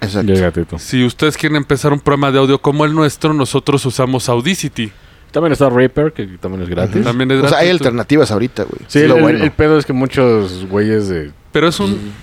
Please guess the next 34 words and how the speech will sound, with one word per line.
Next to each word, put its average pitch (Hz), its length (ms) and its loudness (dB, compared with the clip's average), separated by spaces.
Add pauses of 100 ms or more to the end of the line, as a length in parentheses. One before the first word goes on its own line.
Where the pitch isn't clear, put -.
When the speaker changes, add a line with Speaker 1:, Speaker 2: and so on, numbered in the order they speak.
Speaker 3:
sí. 170 320 -4
Speaker 2:
líderes 123 440 2
quieren 113 260 0
a 92 60 -4
huevos 95 380 -2
usar 101 140 -4
el 101 80 -4
software 98 400 -2
Speaker 3:
Pues, 127 100 -4
Speaker 2:
porque... 87 340 -6
Ay. - 120 -8 (500)
Speaker 3:
y, 131 140 -2
por 139 260 -2
ejemplo, 147 560 2
a-, 120 220 -2 (100)
no 139 340 -2
es 147 140 -2
mentira 156 440 0
que - 120 -6
en 117 160 -4
muchos 135 360 -2
estudios 143 520 0
de 120 120 -2
animación 117 520 -2
mexicana 147 520 -2
y - 20 0
de 143 120 0
diseño, 156 580 -2 (920)
el, 131 380 0
usan 147 500 0
software 151 460 0
de 139 60 2
Autodesk 127 580 -2
craqueado. 151 560 -2